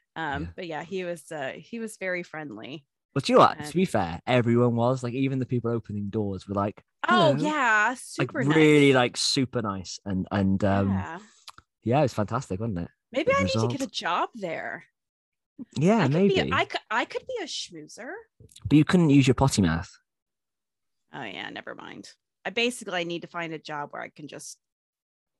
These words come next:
Speaker 1: yeah, just
Speaker 2: Be nice
Speaker 1: say
Speaker 2: and swear.
Speaker 1: Yeah, just say, "Oh, have a great fucking day." <laughs>
Speaker 2: <laughs>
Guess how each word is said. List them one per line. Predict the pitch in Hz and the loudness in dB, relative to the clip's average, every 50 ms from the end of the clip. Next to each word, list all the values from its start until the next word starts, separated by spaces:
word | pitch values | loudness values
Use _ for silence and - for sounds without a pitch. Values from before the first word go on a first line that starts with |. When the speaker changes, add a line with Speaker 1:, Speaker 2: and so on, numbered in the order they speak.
| _ _ _ _ _ - | _ _ _ _ _ -16
Speaker 1:
yeah, | - 165 143 120 127 156 151 _ - | -14 -12 -10 -10 -10 -12 -14 _ -20
just | - - | -6 2
Speaker 2:
Be | - 143 139 | 6 6 8
nice | 135 120 110 117 107 | 8 8 6 6 4
Speaker 1:
say | - 110 | 4 2
Speaker 2:
and | 107 - | 0 0
swear. | - - 110 107 101 98 92 95 110 - _ _ _ _ _ _ _ _ _ | 0 2 4 4 4 4 2 0 -6 -10 _ _ _ _ _ _ _ _ _
Speaker 1:
Yeah, | 214 214 220 208 202 185 180 175 175 | -4 -2 -2 0 0 0 0 -2 -2
just | - 233 220 - - | -4 -6 -8 -8 -6
say, | 247 233 247 - - | -6 -6 -6 -6 -6
"Oh, | 440 466 415 370 403 381 | -4 -2 0 0 0 0
have | 427 381 - 480 320 | 0 -2 0 -2 -2
a | |
great | - - 339 339 359 381 - | -2 -2 -4 -4 -4 -6 -6
fucking | - 320 302 - - 349 294 302 285 | -2 -2 -2 0 -2 -4 -4 -4 -4
day." | 330 339 359 392 349 285 262 233 - - - | -4 -4 -4 -2 -2 -2 0 0 0 -2 0
<laughs> | - 160 147 - 1077 - - - - - - _ _ _ 480 - _ _ - - - _ 247 427 _ - | 0 0 0 0 -4 -12 -14 -14 -14 -14 -14 _ _ _ -20 -20 _ _ -14 -14 -14 _ -20 -20 _ -16
Speaker 2:
<laughs> | - | -16